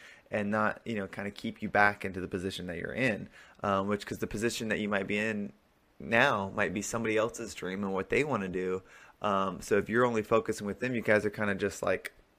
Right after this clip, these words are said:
you know, you're pulling them a little bit forward, they're pulling you a little bit back, essentially. So you need someone that's pulling you forward, and there's always gonna be that. And, um, th-, I think that was what makes, um, Disney such a powerful and successful company,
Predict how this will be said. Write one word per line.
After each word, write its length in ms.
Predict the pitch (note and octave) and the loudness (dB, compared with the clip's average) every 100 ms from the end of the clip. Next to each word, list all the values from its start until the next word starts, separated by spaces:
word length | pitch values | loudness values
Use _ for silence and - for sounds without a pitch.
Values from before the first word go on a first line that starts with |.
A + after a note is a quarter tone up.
| _ _ | _ _
you 100 | A2+ | -2
know, 100 | G2+ | 0
you're 180 | G2 G#2 | 0 -2
pulling 320 | A2 A#2 A2+ | -2 0 0
them 140 | A2 A2 | 0 2
a 20 | |
little 180 | A2 G2 | 2 2
bit 80 | - | -2
forward, 320 | G2+ G#2 F#2 | -2 -2 -2
they're 100 | G#2 | -6
pulling 320 | - A2 G#2 | -6 -6 -4
you 120 | G2+ | -4
a 20 | |
little 160 | G2 G2 | -2 -2
bit 140 | F#2 | -2
back, 280 | G2 G2+ - | 2 2 0
essentially. 580 | G2+ E2+ E2 C#2+ B1+ - - - - | -4 -4 -4 -2 -2 -2 -6 -20 -10
So 140 | - | -2
you 80 | A2 | 0
need 140 | A#2+ | 0
someone 240 | G#2+ A2 G2+ | -2 -4 -4
that's 200 | F#2+ - | -8 -10
pulling 440 | - A#2 A2 G2+ | -6 -4 -4 -4
you 80 | A2 | -6
forward, 340 | - F#2+ F2+ | -2 -2 -2
and 100 | G2 | -2
there's 160 | G#2 G2 | -4 -4
always 360 | - A#2 A2+ G2 | 0 0 0 -2
gonna 160 | F#2 | -6
be 180 | F2+ G#2+ | -2 0
that. 300 | F#2+ F#2 - - - - - | 2 0 -2 -8 -18 -18 -4
And, 380 | A2+ G#2 G2 G2 | 0 2 2 2
um, 320 | G#2 G2 F#2 - G2+ | 2 2 0 -6 0
th-, 120 | G#2+ | 4
I 60 | - | 6
think 260 | C3 C3+ | 4 2
that 220 | B2 E2+ | 0 0
was 240 | A2+ G2 G2 | -2 -2 -6
what 380 | C2 G#2+ - - _ _ | 0 0 0 -6 _ _
makes, 640 | G#2 A2 A#2+ - - - - - - - _ | -6 -2 -2 -2 -10 -12 -16 -18 -20 -20 _
um, 400 | - G2+ F#2 F2+ - - G#2 | -2 0 0 -4 -10 -14 -4
Disney 380 | A#2+ G#2+ G#2+ | -2 -2 -2
such 280 | G2+ G#2+ G#2 | 0 0 0
a 80 | F#2 | 2
powerful 760 | - - G#2 G2+ - G#2 G2 F#2+ | 4 6 4 2 0 -2 0 -2
and 220 | G2 F2+ | -4 -6
successful 420 | F#2+ - F2 - | -10 -4 -2 -2
company, 540 | - A#2+ - G2+ G2 | -2 -2 2 0 0